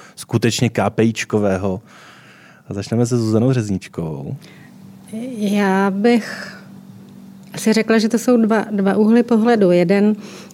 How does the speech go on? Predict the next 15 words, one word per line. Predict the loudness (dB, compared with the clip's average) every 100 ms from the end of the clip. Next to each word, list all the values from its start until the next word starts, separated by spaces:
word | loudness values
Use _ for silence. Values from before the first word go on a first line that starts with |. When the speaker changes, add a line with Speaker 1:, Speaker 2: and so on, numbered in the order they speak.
| 0
Speaker 2:
je, | 2 4 2 -2
eh, | -4 0 0 0
to, | 2
jak | 2 0
se | 2
na | 2 2
ten | 2 2
úspěch | 0 -2 0 2
dívá | 2 2 0
ten, | 2 2
kdo | 4 4
mi | 2
ten | 2 0
úkol | 0 0 2
zadává. | 2 2 2 0 -2 -4